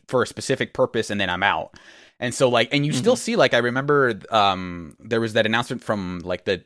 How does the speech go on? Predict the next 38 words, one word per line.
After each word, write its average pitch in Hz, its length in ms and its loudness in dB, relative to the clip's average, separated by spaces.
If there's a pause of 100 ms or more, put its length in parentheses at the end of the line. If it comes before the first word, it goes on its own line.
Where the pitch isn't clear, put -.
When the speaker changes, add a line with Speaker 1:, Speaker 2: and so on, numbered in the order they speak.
(120)
Speaker 1:
big, 117 160 -2
huge 117 280 -6
new 113 160 -2
R 101 100 4
P 101 140 -6
G 98 160 -6
from 92 160 -6
the 87 100 -8
Persona 143 400 -2
team, 90 360 -8 (320)
and 117 120 -2
it 113 60 2
had 120 140 4
this, 117 180 -4
like, 113 140 0
wild-looking 120 920 2
interface, 92 880 -6 (440)
uh, 98 520 2 (100)
for, 117 180 -4
like, 92 180 -2
the 98 60 -8
menus 113 300 -2
and 92 100 -10
stuff, 92 240 -2
which 101 160 -8
is, 95 180 -6
you 92 60 -8
know, 85 120 -12
typical 95 400 -4
of 85 60 -8
that 92 180 -2
company. 110 320 -2
But 104 260 0
I, 117 220 2 (160)
I 120 80 4
did 113 340 0
definitely 131 380 2
see, 117 500 -2